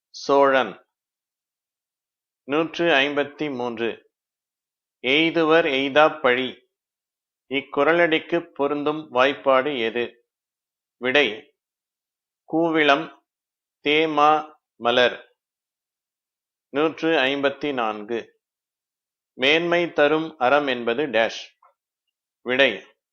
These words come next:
கைமாறு கருதாமல் அறம் செய்வது. நூற்று ஐம்பத்தி ஐந்து. சங்க இலக்கிய அறங்கள் இயல்பானவை. கவிதை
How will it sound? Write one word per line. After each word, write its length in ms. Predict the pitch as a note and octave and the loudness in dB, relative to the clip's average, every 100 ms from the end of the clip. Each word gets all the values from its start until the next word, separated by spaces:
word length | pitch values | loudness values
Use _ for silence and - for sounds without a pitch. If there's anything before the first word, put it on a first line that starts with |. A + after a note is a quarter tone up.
| _ _ _ _ _ _ | _ _ _ _ _ _
கைமாறு 580 | E3 D3+ E3 D#3+ D#3 E3 D#3+ | 0 2 2 2 2 0 0
கருதாமல் 640 | C3+ C3+ C#3 C3+ C3 D3 - | -2 2 2 2 2 -4 -4
அறம் 280 | A#2 B2 B2+ | -4 -4 -6
செய்வது. 540 | - A#2 G#2+ F#2+ A2 F#2 _ _ _ _ _ _ _ _ _ _ _ _ - | -6 -6 -6 -6 -8 -10 _ _ _ _ _ _ _ _ _ _ _ _ -4
நூற்று 360 | C#3+ D#3+ D#3+ E3+ C#3+ | -2 -2 -2 2 2
ஐம்பத்தி 460 | C3+ C#3+ C#3+ D3 C3 | 2 -2 -4 -2 -2
ஐந்து. 360 | A2+ G#2 A2+ G#2 _ _ _ _ _ _ _ _ _ _ _ - | -2 -4 -6 -8 _ _ _ _ _ _ _ _ _ _ _ -4
சங்க 420 | C3+ D#3+ D#3 F3+ | -2 0 0 2
இலக்கிய 520 | D3 C3+ C#3 - D3 D3 A#2+ | 2 2 0 -2 0 2 2
அறங்கள் 440 | A2+ C#3 B2 G2 - _ _ _ _ _ _ | 2 -2 -4 -4 -8 _ _ _ _ _ _
இயல்பானவை. 800 | B2 D3 D#3+ C#3+ C3+ C3 A#2 B2 F#2 - _ _ _ _ _ _ _ _ _ _ | 0 2 2 4 4 4 0 -2 -4 -16 _ _ _ _ _ _ _ _ _ _
கவிதை 400 | C3+ D3+ E3+ F3+ | 0 2 2 2